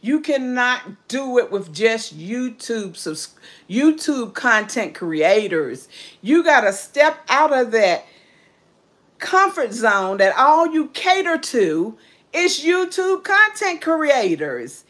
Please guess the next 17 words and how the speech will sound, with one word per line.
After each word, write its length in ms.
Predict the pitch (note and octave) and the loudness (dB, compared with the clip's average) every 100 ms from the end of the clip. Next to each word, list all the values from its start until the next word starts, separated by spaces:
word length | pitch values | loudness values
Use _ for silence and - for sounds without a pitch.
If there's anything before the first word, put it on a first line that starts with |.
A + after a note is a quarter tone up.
| _ _ - | _ _ -10
You 300 | F#3+ D#4 D#4+ | -4 2 4
are 140 | B3+ | 4
not 340 | A3 A3 F#4 | 2 0 0
gonna 240 | G#4 G4 D4+ | -2 -2 -2
grow. 460 | G#3 F#3 D3+ G3 - _ _ _ _ _ _ _ _ _ _ _ _ _ _ - | 0 0 0 -4 -14 _ _ _ _ _ _ _ _ _ _ _ _ _ _ -4
I'm 140 | A3 | 0
gonna 140 | E4+ F#4+ | 0 0
speak 260 | - F#4 | -2 -6
the 100 | F#4+ | -6
truth 380 | E4+ G#4+ A#4 A#4+ | -8 0 2 2
right 300 | D4+ B3+ G3 | 2 2 2
now. 380 | A3 F#3 C3 - _ _ _ - | -2 -6 -6 -16 _ _ _ -4
You 200 | B3+ D#4+ | 4 4
are 120 | C4+ | 4
not 360 | B3 C#4+ G#4 | 4 0 0
gonna 280 | - A4+ E4+ | -4 -2 -2
grow. 520 | A#3 G3+ D#3+ D#3 B3+ | -2 0 0 0 -6